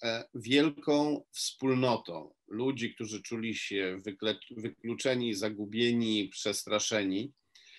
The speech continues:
Ludzi, którzy się razem na antenie modlili, zwierzali ze swoich frustracji, wymieniali się na przykład sprzętem domowym. Jak ktoś miał dwie pralki, to mógł ją oddać, jedną to mógł oddać na przykład za odkurzacz.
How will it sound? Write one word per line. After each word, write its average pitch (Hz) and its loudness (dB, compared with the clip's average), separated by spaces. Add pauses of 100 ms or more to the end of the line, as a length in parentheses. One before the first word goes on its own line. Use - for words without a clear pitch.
(320)
Ludzi, 143 6
którzy 120 2
się 123 4
razem 104 6
na 92 4
antenie 90 -2
modlili, 117 0
zwierzali 98 0
ze 95 -8
swoich 95 -4
frustracji, 120 2
wymieniali 98 0
się 101 -2
na 92 -2
przykład 98 -6
sprzętem 127 4
domowym. 110 2
Jak 104 -2
ktoś - -4
miał 98 -2
dwie 101 0
pralki, 98 -2
to 95 -6
mógł 92 -4
ją 90 -2
oddać, 85 -4
jedną 90 -4
to 82 -10
mógł 95 -6
oddać 90 -4
na 85 -6
przykład 92 -8
za 101 0
odkurzacz. 117 4